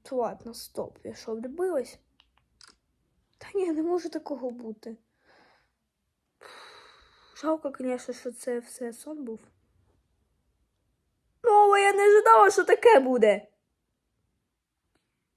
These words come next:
Ладно, піду, коротше, мамі допомагати та татові.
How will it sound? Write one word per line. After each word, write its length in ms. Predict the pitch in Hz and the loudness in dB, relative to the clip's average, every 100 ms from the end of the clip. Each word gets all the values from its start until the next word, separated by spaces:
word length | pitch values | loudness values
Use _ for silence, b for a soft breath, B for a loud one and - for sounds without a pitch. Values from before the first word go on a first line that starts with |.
| - | -6
Ладно, 480 | 277 254 226 233 220 | -2 -2 -2 -10 -14
піду, 360 | 262 247 494 539 | -12 -6 -6 -6
коротше, 560 | - 285 277 - 254 240 _ _ _ _ _ _ B B B | -10 -8 -8 -8 -8 -8 _ _ _ _ _ _ B B B
мамі 320 | 247 226 214 | -16 -12 -12
допомагати 640 | 208 214 226 214 214 214 233 | -14 -16 -14 -14 -16 -16 -18
та 100 | 254 | -18
татові. 500 | 262 254 262 _ _ | -20 -20 -20 _ _